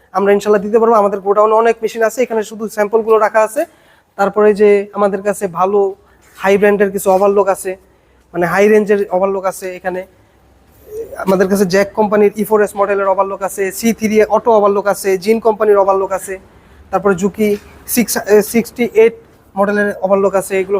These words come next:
সব পোর্ট্রেট। শিরুবা ব্র্যান্ডের ওভারলক আছে আমাদের কাছে। তারপর আমাদের কাছে আপনারা পেয়ে যাবেন পেগাসাসের ওভারলক।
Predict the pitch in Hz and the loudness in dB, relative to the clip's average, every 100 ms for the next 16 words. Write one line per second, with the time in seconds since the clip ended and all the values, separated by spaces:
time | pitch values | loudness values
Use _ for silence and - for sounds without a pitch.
0 | 175 202 214 196 208 196 - 233 240 240 | -4 -4 -2 -2 -2 -4 -2 0 2 4
1 | 214 214 208 202 196 202 190 202 190 190 | 2 2 2 2 0 -2 -8 -4 -4 -4
2 | 185 190 - 190 - _ - - - _ | -6 -8 -6 -8 -10 _ -20 -20 -20 _
3 | 196 185 208 202 202 202 208 - 202 208 | -2 0 2 2 0 0 -2 0 -2 -2
4 | 202 208 202 202 196 214 214 208 190 196 | -2 -2 -2 -4 -2 -2 -2 -4 -4 0
5 | 196 196 196 | 0 2 0